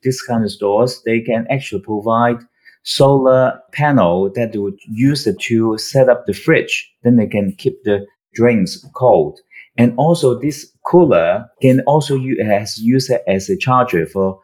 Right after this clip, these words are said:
cell phones. So therefore, this kind of small shop owners using the solar panel to cool the product, they sell cooler drinks. And also they can use the cooler to charge the phones for the customers. And also they can use this solar panel to,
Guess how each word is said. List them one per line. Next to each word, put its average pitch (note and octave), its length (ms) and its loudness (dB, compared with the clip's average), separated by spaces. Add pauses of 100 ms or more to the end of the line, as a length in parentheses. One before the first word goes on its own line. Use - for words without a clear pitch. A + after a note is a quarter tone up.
(120)
cell D#3 260 2
phones. - 460 -4 (420)
So D#3+ 180 4
therefore, C3+ 420 4
this C#3+ 220 -8
kind C3 140 -2
of A2+ 60 -2
small B2+ 540 -2
shop - 480 -2 (140)
owners C3 500 0
using C3 380 0
the G#2+ 80 0
solar A2+ 320 0
panel A#2 500 -4 (120)
to G#2+ 360 -2
cool B2 180 -2
the A#2 100 0
product, A#2+ 520 -2 (100)
they G2 100 -4
sell A2+ 340 0 (120)
cooler A2+ 240 -2
drinks. G#2+ 440 0 (440)
And A#2 180 4
also D3 360 2
they A#2 140 0
can G#2+ 240 -4
use B2 260 -2
the G2+ 80 -4
cooler A2+ 340 -4
to G2 100 -4
charge A2+ 500 -4
the F2+ 220 -4 (240)
phones C3 500 0 (140)
for G2+ 120 -8
the F#2+ 100 2
customers. D#3 600 0 (320)
And A2+ 180 4
also C#3 280 2
they A2+ 160 -4
can G#2+ 260 -4
use B2 380 -4
this A#2 300 -4
solar A2+ 340 0
panel G2 580 -4
to, G2+ 360 0